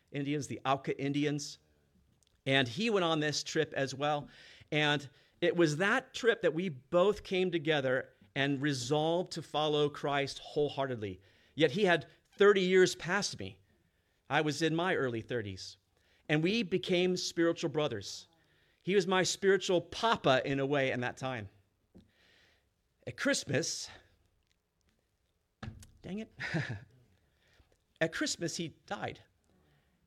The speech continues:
I couldn't go back to be part of the service, obviously. His wife passed away a few hours later. Mom, Pop, both passed away on Christmas. I got to go back to the States, as you know, in March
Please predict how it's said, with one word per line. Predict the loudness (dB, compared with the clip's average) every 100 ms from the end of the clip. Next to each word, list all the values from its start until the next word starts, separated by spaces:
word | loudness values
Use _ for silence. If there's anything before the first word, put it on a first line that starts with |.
| _ -20 _ _ _ _ _ -2
I | -2
couldn't | -2 -2
go | 2
back | 4 4 -2 -16 -10
to | -4
be | -4
part | 0 2 2 0
of | -4
the | -4
service, | -2 0 0 -2 -4 -4
obviously. | -2 0 -2 -4 -6 -8 _ _ _ _ _ _ _ _ -4
His | -4
wife | 2 2 2 -2 -14 -10
passed | -2 -2 -2
away | 0 0
a | 0
few | -2 0
hours | 0 -2
later. | -4 -6 -8 -12 _ -8
Mom, | -4 -4 -4 -10 -14 _ _ _
Pop, | -2 -2 -6 _ _
both | -2 -2 -4
passed | -6 -6
away | -6 -6 -6
on | -10 -10
Christmas. | -12 -10 -12 -12 -16 -20 _ _ _
I | 2
got | 2 2
to | 0
go | 0 0
back | 2 0 -2
to | -12
the | -8
States, | -6 -6 -4
as | -4 -2
you | -2
know, | -2
in | -2
March | 0 0 -2 -4 -8